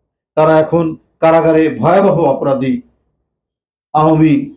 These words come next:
নেতাদের জামায় আদরে আদালতে হাজির করা হয়েছে, যেখানে আমরা যারা সবাই বসে আছি, কেউ শান্তিতে, কেউ স্বস্তিতে।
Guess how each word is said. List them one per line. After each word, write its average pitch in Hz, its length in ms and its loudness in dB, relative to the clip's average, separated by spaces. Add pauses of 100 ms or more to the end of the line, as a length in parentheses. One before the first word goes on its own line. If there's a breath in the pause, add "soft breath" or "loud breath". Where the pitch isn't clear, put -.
(280)
নেতাদের 196 760 0
জামায় 151 520 -2
আদরে 190 540 -2 (220)
আদালতে 127 400 -2
হাজির 127 260 -12
করা 123 140 -8
হয়েছে, 135 220 -10
যেখানে 196 260 0
আমরা 190 140 0
যারা 190 180 0
সবাই 226 300 0
বসে 165 260 -10
আছি, - 240 -18 (840)
কেউ 208 180 2
শান্তিতে, 190 640 -4
কেউ 208 260 0
স্বস্তিতে। 214 680 -4